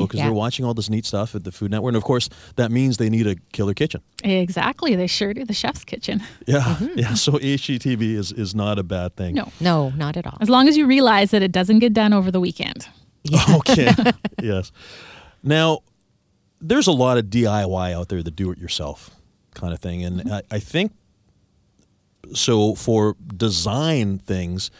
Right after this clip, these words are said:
Speaker 1: people might feel that they could do it all themselves. Uh,
Speaker 2: Right.
Speaker 1: I, I'm thinking here that they might wanna have a consultation with professionals like yourselves,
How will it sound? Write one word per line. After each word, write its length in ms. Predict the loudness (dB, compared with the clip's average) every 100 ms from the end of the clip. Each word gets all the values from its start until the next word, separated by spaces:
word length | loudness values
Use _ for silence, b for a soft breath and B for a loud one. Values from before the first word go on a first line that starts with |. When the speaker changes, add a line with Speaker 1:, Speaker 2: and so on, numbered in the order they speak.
| b b b
Speaker 1:
people 320 | -4 0 0
might 360 | 0 0 -2 -4 _
feel 440 | -14 -4 -2 -2 -4
that 360 | -4 -4 -6 -10 _ _ -6
they 180 | -4
could 200 | -2 -4
do 200 | -4 -4
it 60 | -2
all 180 | -4 -8
themselves. 560 | -10 -12 -12 -12 -18 -20 _ _ _ _ _ _ _ _ -6
Uh, 360 | -2 -2 -4 -8
Speaker 2:
Right. 160 | -14 -14
Speaker 1:
I, 380 | -14 -6 -6 -6 _ _
I'm 160 | -4 -4
thinking 420 | 0 0 0 0
here 280 | -2 0 0
that 180 | 0 -4
they 120 | -2 0
might 280 | 0 0
wanna 200 | -2 -4
have 260 | -4 -4 -6
a 40 |
consultation 760 | -6 -6 -6 -6 -8 -8 -8 -8
with 240 | -8 -8 -10
professionals 540 | -10 -8 -8 -10 -10
like 200 | -10 -10
yourselves, 600 | -10 -8 -8 -8 -10 -12